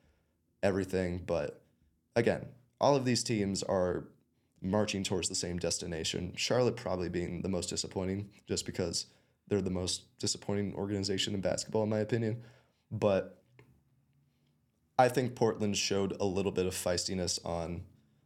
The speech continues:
on defense that is more encouraging than I expected. And also Ayton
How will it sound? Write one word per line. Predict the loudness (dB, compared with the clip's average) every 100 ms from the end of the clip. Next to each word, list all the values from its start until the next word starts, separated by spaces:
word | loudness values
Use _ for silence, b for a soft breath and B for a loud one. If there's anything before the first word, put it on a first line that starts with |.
| _
on | -2 0
defense | 0 -2 -2 -2
that | -2 -2 -2 -8 _ _ _ _ _ _ 2
is | 4 4 0 -4 -12 _ _ _ _ _ _ _
more | 0 4 6 4
encouraging | 2 -2 0 0 0 -2
than | -2 -4
I | -4
expected. | -6 -6 -6 -6 -8 -10 -14 _ _ _
And | -6 -4 -4 -10 _ -20 _ _
also | 0 0 -2 -4
Ayton | -2 -2 -4 -8